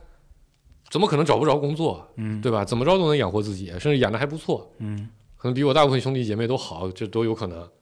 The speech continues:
Speaker 2: 对，就是你表达的就是，你就符合这种情况。
Speaker 1: 对啊。
Speaker 2: 对吗？
Speaker 1: 嗯。
Speaker 2: 然后呢，你同样表达了说，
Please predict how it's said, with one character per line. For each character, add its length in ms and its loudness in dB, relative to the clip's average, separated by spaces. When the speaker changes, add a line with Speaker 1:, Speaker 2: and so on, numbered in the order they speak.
Speaker 2:
对， 200 0
就 160 -4
是 120 -2
你 200 0
表 220 2
达 160 0
的 100 0
就 140 0
是， 460 -4
你 140 -4
就 120 6
符 200 0
合 100 4
这 60 2
种 140 0
情 180 -8
况。 300 -8
Speaker 1:
对 120 2
啊。 160 2
Speaker 2:
对 100 -2
吗？ 320 0
Speaker 1:
嗯。 220 -6
Speaker 2:
然 80 -2
后 80 0
呢， 140 0
你 160 -2
同 180 -2
样 120 0
表 180 -2
达 100 -2
了 100 -2
说， 340 -2